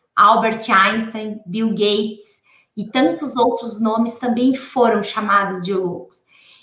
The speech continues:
E isso é uma métrica de que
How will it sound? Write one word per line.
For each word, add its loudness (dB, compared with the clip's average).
E 0
isso 2
é 8
uma 8
métrica 4
de -6
que 0